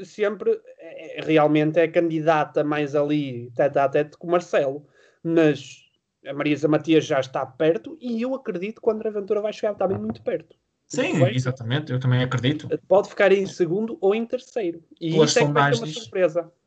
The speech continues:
Speaker 2: pelas sondagens que temos visto, mas ficar em segundo ou em terceiro é o primeiro ou o segundo dos últimos.
Speaker 1: Não, isso quer dizer que quando o Marcelo sair, ele é o primeiro. Entendes?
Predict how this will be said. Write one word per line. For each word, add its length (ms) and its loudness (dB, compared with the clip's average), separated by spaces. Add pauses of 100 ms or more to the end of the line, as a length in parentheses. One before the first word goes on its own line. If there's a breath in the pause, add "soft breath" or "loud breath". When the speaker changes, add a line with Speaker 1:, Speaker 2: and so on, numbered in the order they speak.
(260)
Speaker 2:
pelas 220 4
sondagens 500 -2
que 100 -16
temos 260 -6
visto, 460 -8 (840 loud breath)
mas 140 0
ficar 240 4
em 80 4
segundo 580 -6
ou 80 -4
em 80 -6
terceiro 580 -4 (100)
é 80 0
o 120 0
primeiro 540 -4
ou 100 -2
o 40 -4
segundo 380 -4
dos 200 -6
últimos. 440 -4 (240)
Speaker 1:
Não, 400 2
isso 220 -2
quer 120 4
dizer 360 0
que 80 -20
quando 200 2
o 40 0
Marcelo 380 2
sair, 340 2
ele 60 4
é 160 4
o 120 2
primeiro. 480 -2 (600)
Entendes? 520 0